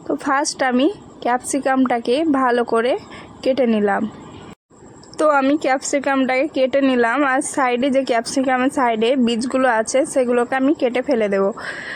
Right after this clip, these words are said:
কারণ বীজগুলো একদম ভালো লাগে না বীজগুলো খেতে, সে কারণে বীজগুলোকে ফেলে দেব। তো এখানে আমি কুচি কুচি করে কে-, কেটে নিলাম। আর হাফ ক্যাপসিকামটা, মোটা ক্যাপসিকামের মধ্যে যে হাফটা আছে, সে হাফটাকে আমি লম্বা লম্বা করে পিস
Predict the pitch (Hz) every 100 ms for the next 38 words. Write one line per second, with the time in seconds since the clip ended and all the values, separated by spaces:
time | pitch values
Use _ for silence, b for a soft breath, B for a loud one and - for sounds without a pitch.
0 | B - - 247 262 285 240 240 254 240
1 | 233 277 277 339 269 233 262 294 269 254
2 | 262 247 226 226 262 359 247 226 240 240
3 | 247 233 240 359 - B B B - 254
4 | 247 247 240 294 277 226 233 233 233 370
5 | - - - - - - 269 226 208 202
6 | 214 - 262 269 311 285 277 277 285 269
7 | 269 285 285 285 285 277 277 262 247 262
8 | 262 254 233 233 330 - 254 247 - 233
9 | 254 285 - B B B B B B B
10 | B B 262 240 - 285 277 269 240 247
11 | 247 240 254 254 254 277 262 262 254 247
12 | 262 247 254 240 233 - 262 226 220 254
13 | 359 - 302 269 247 240 - 254 254 302
14 | 359 320 240 240 240 233 240 262 254 240
15 | 294 247 254 - - -